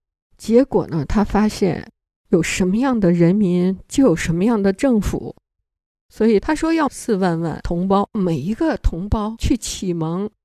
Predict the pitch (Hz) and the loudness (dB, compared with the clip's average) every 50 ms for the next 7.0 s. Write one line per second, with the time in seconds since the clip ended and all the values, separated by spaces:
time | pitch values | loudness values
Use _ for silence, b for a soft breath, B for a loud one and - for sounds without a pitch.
0 | _ - 330 302 233 - - 262 254 247 226 202 175 190 214 - - 80 117 131 | _ -2 -2 0 0 0 0 2 2 2 2 0 0 -2 -2 -2 -4 -6 -6 -8
1 | 160 - 262 240 - - 226 214 185 - 208 220 254 277 277 - - 277 247 196 | -4 0 0 0 2 2 0 0 0 0 0 2 2 0 0 -2 -2 -2 -2 -2
2 | 190 - 233 226 156 117 - - - - 285 269 277 - 262 240 220 202 220 - | -2 -2 0 0 0 0 0 -2 0 0 0 0 0 0 0 2 2 2 2 2
3 | 240 202 202 202 202 185 202 - - 156 220 - - 202 180 180 196 190 180 180 | 2 2 2 0 -2 -2 -4 -4 -2 -2 -2 -2 0 0 0 0 -2 -2 -4 -4
4 | - _ _ - - - 330 285 220 170 - - - 214 185 - 196 - - - | -6 _ _ -8 -2 2 4 4 4 4 2 0 -2 -2 0 0 -2 -4 -2 -2
5 | - 190 190 202 - - - - - 175 180 - - - _ _ _ _ _ - | 0 0 0 0 -2 -6 -8 -10 -12 -14 -14 -14 -16 -16 _ _ _ _ _ -2
6 | 180 196 196 185 180 - - - 190 196 202 208 202 - - 214 180 160 156 | 0 2 2 2 2 2 2 2 4 4 2 2 -2 -4 -2 -2 0 0 -2